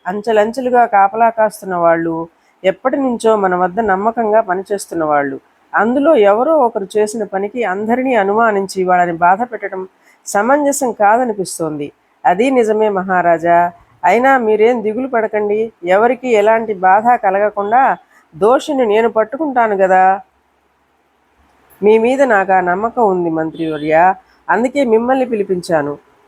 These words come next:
దోషి దొరికే వరకు దొంగతనం విషయం రహస్యంగానే ఉంచండి. లేదు మహారాజా, దొంగతనం విషయం వెల్లడి చేయండి. దొంగని పట్టుకోవడానికి ప్రత్యేక దళాన్ని నియమించినట్టు కూడా.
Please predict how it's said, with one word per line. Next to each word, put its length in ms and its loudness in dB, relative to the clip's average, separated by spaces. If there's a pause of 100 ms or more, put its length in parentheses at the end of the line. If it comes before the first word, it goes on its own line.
(100)
దోషి 360 0
దొరికే 380 0
వరకు 360 0
దొంగతనం 640 -2
విషయం 320 -4
రహస్యంగానే 800 0
ఉంచండి. 540 -2 (420)
లేదు 260 2
మహారాజా, 840 2 (380)
దొంగతనం 580 2
విషయం 360 -2
వెల్లడి 380 -2 (100)
చేయండి. 420 -2 (360)
దొంగని 400 0
పట్టుకోవడానికి 800 0
ప్రత్యేక 480 -4
దళాన్ని 460 0
నియమించినట్టు 720 -2
కూడా. 480 2